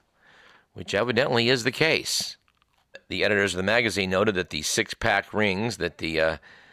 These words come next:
sad sea creatures get their heads stuck in might very well have come from the bins of well-meaning U S recyclers. They add that those rings, by the way, are not generally recyclable anyway. Like most plastic that's not number one or number two bottles,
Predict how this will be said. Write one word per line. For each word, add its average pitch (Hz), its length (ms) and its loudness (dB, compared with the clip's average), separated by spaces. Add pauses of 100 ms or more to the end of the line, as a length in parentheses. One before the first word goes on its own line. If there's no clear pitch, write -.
(220)
sad 98 380 0
sea 98 200 -2
creatures 95 380 -2
get 98 160 0
their 85 160 2
heads 107 500 -2
stuck - 400 0
in 104 160 2
might 113 240 2
very 147 220 4
well 139 220 6
have 123 80 0
come 101 300 0
from 104 160 -2
the 104 60 2
bins 92 380 0
of 92 160 -6
well-meaning 90 880 0 (380)
U 98 180 0
S 90 200 0
recyclers. - 840 -2 (720)
They 95 180 2
add 92 120 0
that 85 120 -2
those 90 240 0
rings, 120 580 0
by 80 140 -4
the 92 80 2
way, 104 320 4
are 92 200 2
not 147 360 0 (100)
generally 123 580 2
recyclable 117 840 -2
anyway. 131 480 0
Like 101 260 0
most 127 380 2
plastic 113 500 0
that's - 200 -6
not 101 220 0
number 101 280 2
one 98 280 2
or 90 100 0
number 90 260 -2
two 95 180 -4
bottles, 101 540 2